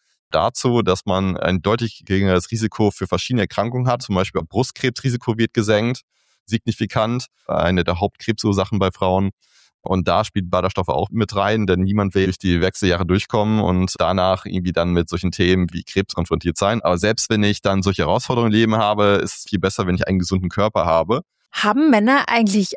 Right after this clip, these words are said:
Speaker 2: auch eine Art von Zyklus?
Speaker 1: Es gibt ganz leichte, leichte Hormonschwankungen, aber nein, pauschal nein.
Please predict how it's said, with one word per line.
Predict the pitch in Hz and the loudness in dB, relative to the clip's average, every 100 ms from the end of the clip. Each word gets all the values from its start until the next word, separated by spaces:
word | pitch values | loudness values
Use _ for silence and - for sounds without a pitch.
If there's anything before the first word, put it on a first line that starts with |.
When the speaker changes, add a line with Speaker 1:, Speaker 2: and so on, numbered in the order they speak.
| - | -4
Speaker 2:
auch | 151 160 - - _ | -2 -2 -4 -12 _
eine | 233 233 - | -2 -2 0
Art | 143 247 | -2 -2
von | - 269 | -4 -6
Zyklus? | - - - - - 339 - | -6 -8 -6 -4 -4 -4 -6
Speaker 1:
Es | - 95 | -4 -2
gibt | 139 143 | -2 0
ganz | 85 131 - | 0 0 0
leichte, | 95 107 - 110 98 82 | 0 0 0 2 4 4
leichte | 87 92 87 | 0 0 -2
Hormonschwankungen, | 98 - 101 87 | -2 0 -2 0
aber | 85 | 0
nein, | 71 80 | 0 -2
pauschal | - 78 80 71 | -2 -2 -2 -2
nein. | 69 69 | -2 -4